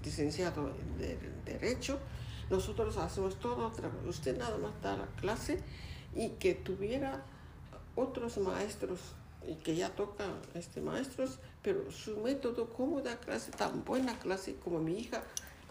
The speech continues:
este, creció tan rápidamente de, con otros maestros, era muy lento, pero entonces, ¿por qué no entrenar a, este, violinistas mexicanos?". Y también había un violinista, este,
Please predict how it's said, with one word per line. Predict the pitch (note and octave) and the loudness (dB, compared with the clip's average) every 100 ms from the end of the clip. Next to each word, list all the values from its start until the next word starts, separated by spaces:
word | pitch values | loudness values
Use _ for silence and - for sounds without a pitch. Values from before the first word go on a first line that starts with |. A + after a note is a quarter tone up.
| - - - | -16 -16 -6
este, | - E3 - E3 | -4 -2 -2 -2
creció | F3 F3+ F3+ G#3 | 2 2 2 0
tan | - D#3+ | 2 2
rápidamente | - - - - F3+ F3+ F3+ B3 - | 2 0 2 4 4 4 2 -2 -2
de, | - | -6
con | - G#3 - | 0 2 2
otros | - F#3 F#3+ | -2 0 2
maestros, | - G3+ G#3+ F#3 - | 2 0 -2 -2 -2
era | C3 - - - | -4 -6 -6 -2
muy | F3 | 0
lento, | F3 F#3 F3+ - | 6 4 4 -4
pero | D3 - - - - - - - | -4 -4 -8 -14 -16 -14 -6 2
entonces, | F3+ G#3 G#3+ | 2 2 -4
¿por | - G3 | -2 -2
qué | G3 A3 | 0 0
no | A3+ A3+ | 2 4
entrenar | G3+ F#3 F#3 A3+ C4+ C4 G3+ | 4 2 0 0 0 2 0
a, | A3 - - - - - - - - - - - | -2 -4 -12 -18 -18 -18 -18 -16 -10 -10 -8 -4
este, | D#3 D#3 F#3 | -2 2 4
violinistas | F3 F3+ A3 C4 A#3+ G#3+ - | 6 6 2 0 -2 -4 -2
mexicanos?". | E3+ F#3+ F3+ A#3 A3+ C#4+ - - - - - | -2 0 -2 -2 0 0 -2 -8 -18 -10 -6
Y | G#3+ | -2
también | A3+ G#3+ C4+ E4+ | 0 2 6 6
había | B3 C4 A#3+ - - - - - - - | 6 2 2 0 -4 -14 -18 -18 -12 0
un | C#4 D#4+ A#3+ | 4 4 4
violinista, | G#3 G#3+ A#3+ C#4 C#4 - G3+ | 2 2 2 0 -2 -2 -2
este, | G3+ - G#3 F#3+ F#3+ | -4 -2 0 2 0